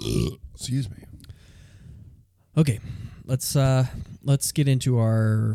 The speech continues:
Speaker 2: first featured review, which is Beau is Afraid. Uh, Beau is Afraid is written and directed by Ari Aster.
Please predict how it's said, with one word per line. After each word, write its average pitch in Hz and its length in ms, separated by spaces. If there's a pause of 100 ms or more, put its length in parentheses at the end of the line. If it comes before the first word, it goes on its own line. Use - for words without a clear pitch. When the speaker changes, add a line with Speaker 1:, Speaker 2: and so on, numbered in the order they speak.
Speaker 2:
first - 260
featured 110 300
review, 110 400 (560)
which 113 300
is 107 500
Beau 117 300
is 113 140
Afraid. 117 500 (1000)
Uh, 107 220
Beau 160 260
is 165 140
Afraid 135 640
is 113 300
written 139 180
and 131 100
directed 123 300
by 107 260
Ari 123 320
Aster. 175 480